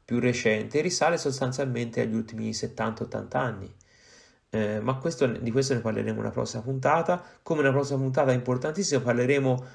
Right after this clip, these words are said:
del Medioevo, ehm, dei primi banchieri, de-, del Medioevo toscano, di tutto ciò che è avvenuto, diciamo, dal Rinascimento in poi, dove la,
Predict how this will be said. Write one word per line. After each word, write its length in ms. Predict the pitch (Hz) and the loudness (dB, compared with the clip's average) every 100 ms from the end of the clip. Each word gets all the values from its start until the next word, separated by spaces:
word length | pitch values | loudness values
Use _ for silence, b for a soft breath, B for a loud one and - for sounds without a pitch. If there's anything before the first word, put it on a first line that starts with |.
| B | B
del 180 | - 143 | 0 2
Medioevo, 640 | 139 127 131 127 117 113 B B - | 4 8 10 10 8 0 B B -4
ehm, 600 | - 113 110 107 104 104 | 4 6 6 2 -2 -6
dei 180 | 107 135 | 4 4
primi 200 | 131 131 | 6 4
banchieri, 880 | 113 107 - 151 143 139 139 139 131 B B B | 4 2 4 8 8 8 6 2 -2 B B B
de-, 540 | - 123 117 110 98 | -2 2 4 2 2
del 240 | - 113 110 | 0 0 2
Medioevo 380 | 113 113 110 110 | 4 4 4 2
toscano, 840 | 113 - 139 131 127 120 120 123 b b b | -4 2 4 6 6 4 0 -2 b b b
di 120 | - | -6
tutto 260 | 123 170 143 | -4 0 0
ciò 180 | 135 135 | 4 4
che 120 | 127 | 4
è 20 | |
avvenuto, 680 | 113 120 131 139 131 127 127 | 4 2 0 0 2 2 2
diciamo, 640 | 120 - 117 113 113 - - | -2 -2 -2 2 0 -2 -6
dal 520 | 120 117 113 110 110 | 2 4 4 4 4
Rinascimento 920 | 117 135 131 - 117 107 101 92 107 | 4 0 -2 -2 0 0 -2 -6 -6
in 180 | - 104 | -4 -6
poi, 520 | 92 107 95 113 151 b b b b b b _ | 0 2 4 2 0 b b b b b b _
dove 540 | - 135 131 165 - - | 4 6 6 4 2 0
la, 640 | 117 113 107 104 - 50 | 2 4 4 2 0 -4